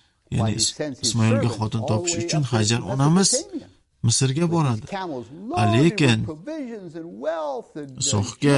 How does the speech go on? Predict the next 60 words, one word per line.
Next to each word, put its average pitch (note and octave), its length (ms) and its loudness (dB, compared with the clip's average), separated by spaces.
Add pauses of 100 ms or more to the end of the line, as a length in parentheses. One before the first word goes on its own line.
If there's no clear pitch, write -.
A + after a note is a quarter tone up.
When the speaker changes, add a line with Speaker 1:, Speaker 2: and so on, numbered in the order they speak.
Speaker 1:
jewelry G#2 200 -2
and - 160 -12
whatnot, - 320 -10
Speaker 2:
uylanish A2+ 440 4
Speaker 1:
and - 80 0
Speaker 2:
kerak A2 240 2
Speaker 1:
up A2 60 -12
there A2 180 0
to A2 120 -4
Speaker 2:
paytida C3 200 0
Speaker 1:
Mesopotamia, F#3 680 -14
Speaker 2:
u B2 240 0 (100)
Speaker 1:
up, - 220 -14
up A2 160 -6
there A2+ 80 0
Speaker 2:
Ibrohim A2 240 2
Speaker 1:
to, G#2 60 0
uh, A#2 60 2
Speaker 2:
alayhissalom A#2 500 0
Speaker 1:
to A#2+ 40 -2
the A2 80 0
Speaker 2:
o'zini B2 240 4
Speaker 1:
homeland A2 140 -12
Speaker 2:
qulini C#3+ 260 4
Speaker 1:
where G#3 100 4
the D3+ 100 4
family D#3 300 -8
come C#3 200 4
from. D#3+ 120 -2
Speaker 2:
Mesopotamiyaga F3+ 520 4
yuboradi. A2+ 580 -4
Speaker 1:
They're B2+ 100 -14
in A#2 140 -14
Mesopotamia. A#2+ 480 -4
Speaker 2:
Katta B2+ 80 -2 (100)
tuyalar B2+ 400 2
Speaker 1:
And, B2+ 80 0
uh, B2+ 40 4
Speaker 2:
bilan, A2+ 300 2
boyliklar C3+ 600 4
Speaker 1:
and E3 100 0
Speaker 2:
bilan. C#3 160 4
Speaker 1:
goes D3 260 -4
to, A2 300 -12 (440)
to, A#2+ 120 -12
Speaker 2:
Nimaga? C3 480 0
Speaker 1:
to A2 80 -12 (120)
the F#2+ 80 -16
home E4 320 -14 (360)
where A#2 260 -14
Speaker 2:
O'zini A2 300 2
Speaker 1:
Abraham - 20 -2
come G#2 320 0
from. - 0 -
Speaker 2:
qarindoshlari A2 480 -2
Speaker 1:
He - 60 -4 (100)
finds A#2+ 320 0
Speaker 2:
orasida A#2 360 0
Speaker 1:
a F#3 40 0
wife C#4+ 240 -4